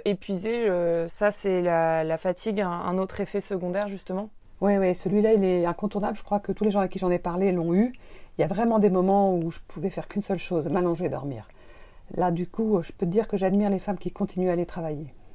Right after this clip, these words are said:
Speaker 2: Si j'ai un conseil, d'ailleurs, à vous donner à ce sujet, c'est de s'écouter et d'aller se coucher, que ça soit dix heures du matin, six heures du soir. De toute façon, ça va pas changer vos nuits parce que vos nuits seront compliquées. Entre les bouffées de chaleur, les insomnies, le rythme du sommeil est complètement perturbé.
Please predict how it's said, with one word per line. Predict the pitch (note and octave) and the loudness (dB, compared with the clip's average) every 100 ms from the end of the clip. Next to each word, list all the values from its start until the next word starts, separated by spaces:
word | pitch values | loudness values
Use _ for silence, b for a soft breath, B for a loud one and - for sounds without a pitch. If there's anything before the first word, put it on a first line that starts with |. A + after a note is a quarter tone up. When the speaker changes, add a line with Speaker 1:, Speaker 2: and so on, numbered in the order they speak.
| b b | b b
Speaker 2:
Si | - G#3 | -10 -4
j'ai | G3+ | 0
un | C4 | -2
conseil, | - G#3 G#3+ A#3 D#4 D#4+ | -2 -2 2 2 2 0
d'ailleurs, | E3+ F3 A3 | -2 -2 -2
à | A#3+ | 0
vous | F#3+ | 0
donner | F3 G3 | 0 -2
à | |
ce | G#3 | -2
sujet, | - E3+ G#3 | -4 -2 -2
c'est | - - | -4 -12
de | - | -4
s'écouter | A#3 - G#3 - F#3+ - b b b | -4 -2 -4 0 0 -2 b b b
et | - | -2
d'aller | A3 G#3 | 2 0
se | G#3 | -2
coucher, | - - - A3+ | -8 -4 2 2
que | A3 | 2
ça | G3 G3 | -4 -2
soit | G#3 | -2
dix | D#3 G3+ | 0 2
heures | G#3+ | 2
du | G3+ | 2
matin, | F3 - G3 | 0 -2 -4
six | - G3+ | -4 -2
heures | G3+ | -2
du | E3 | -2
soir. | - G3 G3 - B B B B | -4 -2 -2 -6 B B B B
De | |
toute | A#3+ - | -4 2
façon, | A#3 - | 0 0
ça | G#3 | -6
va | D3+ D3+ | -6 0
pas | B3 | 0
changer | - A#3 G#3+ | 0 0 2
vos | G3 G3 | 4 4
nuits | G3 A#3 | 4 2
parce | B3+ E3+ | 0 -2
que | G#3 | 0
vos | F#3+ | 2
nuits | G3 A3+ | 2 0
seront | - A3+ | -2 -4
compliquées. | G#3 G#3+ G#3 - F#3+ A#3 B B B B - | -2 0 -2 2 0 0 B B B B -6
Entre | E3+ A3 | -2 2
les | G#3 | 2
bouffées | F3 B3+ C4+ | 2 0 -2
de | |
chaleur, | - A#3+ G#3+ F#3+ F3+ | 0 0 2 4 4
les | G#3 A3+ | 4 2
insomnies, | A3 A#3+ A3+ G3+ F3+ F3 | -2 0 2 2 0 0
le | G3+ | 0
rythme | A#3+ A3 | 0 -2
du | |
sommeil | G#3 G#3+ B3 A#3+ | -2 -2 0 0
est | F3+ - - - | -2 -4 -20 -8
complètement | B3+ A3+ A3 F#3+ | -6 -4 -4 -4
perturbé. | F3 G3 - D#3 D3 | -4 -6 -4 -6 -6